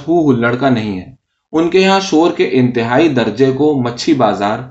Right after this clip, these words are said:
یعنی مچھلی بازار کے نام سے موسوم کیا جاتا ہے۔ لوگ یا تو مچھوارے ہیں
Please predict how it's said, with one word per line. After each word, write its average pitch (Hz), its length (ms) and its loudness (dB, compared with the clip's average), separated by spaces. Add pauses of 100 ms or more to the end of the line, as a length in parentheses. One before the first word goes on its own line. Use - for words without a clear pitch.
(320)
یعنی 165 240 0
مچھلی 170 340 0
بازار 117 400 0
کے 127 120 -2
نام 107 240 0
سے 127 120 -6
موسوم 107 400 -6
کیا 98 220 -6
جاتا 95 320 -6
ہے۔ 95 100 -12 (460)
لوگ 180 280 2
یا 175 180 2
تو 170 140 -2
مچھوارے 120 480 0
ہیں 131 340 2